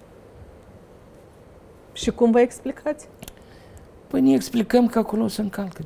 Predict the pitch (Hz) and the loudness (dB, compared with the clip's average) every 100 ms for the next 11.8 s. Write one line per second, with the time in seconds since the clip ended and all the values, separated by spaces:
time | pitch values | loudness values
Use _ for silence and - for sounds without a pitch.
0 | - 120 - - - - - - - - | -12 -14 -14 -20 -20 -20 -20 -20 -20 -20
1 | - - - - - - - - - - | -20 -20 -20 -20 -20 -20 -20 -20 -16 -8
2 | 214 - 104 - 101 - - - - - | -6 -4 -8 -8 -16 -18 -20 -20 -20 -20
3 | - - - - - - - 185 170 156 | -20 -20 -20 -18 -10 -10 -8 -6 -2 0
4 | 190 220 - - - 90 151 85 131 - | 0 -2 -6 -8 -6 -6 -6 -8 -8 -8
5 | - - 185 196 131 123 120 107 - 117 | -8 -4 -2 -2 -2 -4 -6 -8 -12 -10
6 | - 113 110 - - - - - - - | -8 -8 -8 -12 -18 -18 -20 -20 -20 -16
7 | - 127 131 147 131 107 110 - 113 - | -6 -4 -2 -4 -4 -8 -8 -8 -8 -4
8 | 165 127 113 107 127 117 147 123 113 110 | -4 -4 -6 -10 -10 -6 -6 -6 -6 -8
9 | 123 113 123 160 180 135 120 - - - | -6 -8 -8 -6 -6 -6 -12 -16 -20 -20
10 | - - 131 123 117 - 127 131 120 - | -20 -16 -14 -12 -12 -14 -14 -14 -10 -10
11 | - 175 160 - - 143 101 | -8 -8 -6 -8 -10 -12 -14